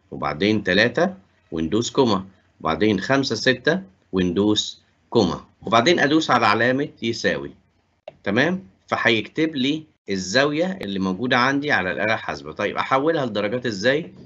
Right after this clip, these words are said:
بتدوس مرة واحدة بس على الكوما، فبتتحول وتظهر معايا الإجابة اللي هي خمسة وأربعين درجة وخمسة وستين من ألف.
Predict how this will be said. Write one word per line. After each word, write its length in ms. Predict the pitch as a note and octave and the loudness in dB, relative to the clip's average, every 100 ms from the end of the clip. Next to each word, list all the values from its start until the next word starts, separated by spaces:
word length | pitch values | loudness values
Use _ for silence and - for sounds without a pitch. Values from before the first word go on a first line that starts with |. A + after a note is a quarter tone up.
| - | -8
بتدوس 380 | B2 B2 E3+ F#3 | -4 -2 -2 0
مرة 240 | D3 C3+ C3 | 0 2 2
واحدة 260 | B2 A#2 | 0 -2
بس 400 | G#2 B2 - - _ _ _ | -2 -2 -6 -20 _ _ _
على 320 | - G#2+ G2 | 0 0 0
الكوما، 400 | D2+ - C3 E3 - | -4 -4 -4 -4 -6
فبتتحول 680 | G#2 - F2 - C3+ C3+ G#2+ | -8 -6 -8 -2 -2 0 -2
وتظهر 460 | F#2+ B2+ A#2 G2 | -2 -4 -4 -6
معايا 460 | F2+ F#2+ G#2+ G#2+ - _ - - | -2 -2 0 -2 -4 _ -12 -6
الإجابة 460 | F#2 D#2+ G#2 G2 | -4 -2 -2 -2
اللي 280 | - E2+ G2 | -6 -4 -2
هي 60 | F2 | -2
خمسة 360 | - C#3 C3+ | -2 -2 0
وأربعين 320 | G2+ E2 A2 A2 | -2 0 0 2
درجة 380 | A#2+ C3+ D#3+ D#3+ _ - | 2 2 0 -4 _ -8
وخمسة 440 | A#2 C#3 D3+ D3+ | -4 0 2 2
وستين 600 | A2 - F#2 - A#2 A2+ A#2 - _ | -2 -4 -6 -4 -2 -2 -4 -14 _
من 240 | A2+ A2+ - | -2 0 -2
ألف. 500 | F2+ F2 - - | -4 -4 -8 -18